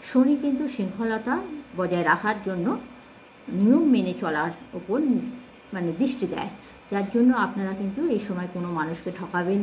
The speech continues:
না, অর্থে বা লোভে পড়ে কোনো রকমে ইনভেস্টমেন্ট করবেন না, এবং আপনাদের দাম্পত্য জী-, জীবনের দিকে একটু সজাগ দৃষ্টি রাখবেন।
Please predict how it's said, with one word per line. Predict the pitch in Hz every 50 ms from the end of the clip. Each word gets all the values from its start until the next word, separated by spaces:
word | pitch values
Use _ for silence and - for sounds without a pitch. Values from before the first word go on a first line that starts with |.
| 208
না, | 214 226 247 247 - - - - - -
অর্থে | 147 160 - - - - 160 160 156 - -
বা | - 165 165
লোভে | 165 160 170 175 170 240 247 240
পড়ে | 247 233 226 220 220
কোনো | 208 175 165 170 180
রকমে | 175 175 - 190 175 175 170 170 165 165
ইনভেস্টমেন্ট | 170 175 214 226 240 - - 247 247 247 247
করবেন | 254 247 247 247 247 247 247 247
না, | 247 247 - - - - - - - - - - - - - -
এবং | 190 196 247 247 233 202
আপনাদের | 185 185 - 190 180 175 190 175
দাম্পত্য | - 160 160 170 170 - 226 233 - 262 254 247
জী-, | 240 240 233 233 226 226 - 190
জীবনের | 190 196 190 208 202 202 202 185
দিকে | 202 202 196 214 196
একটু | 190 - 208 196 -
সজাগ | - 190 180 175 190 185 185 180 180 - -
দৃষ্টি | - 185 185 - - 254
রাখবেন। | 247 254 254 254 247 247 262 277 330